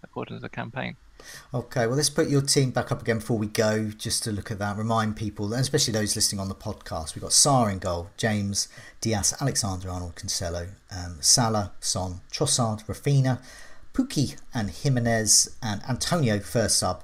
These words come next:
Speaker 2: Foster, Livramento and Douglas Luiz there on the bench. Any planned actual moves for this week, or just looking to roll the transfer?
Speaker 1: Um,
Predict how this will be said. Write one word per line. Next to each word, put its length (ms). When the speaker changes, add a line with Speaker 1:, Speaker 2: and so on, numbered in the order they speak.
Speaker 2:
Foster, 540
Livramento 720
and 100
Douglas 380
Luiz 440
there 280
on 280
the 120
bench. 400
Any 360
planned 680
actual 320
moves 280
for 80
this 220
week, 180
or 80
just 240
looking 220
to 100
roll 180
the 60
transfer? 480
Speaker 1:
Um, 280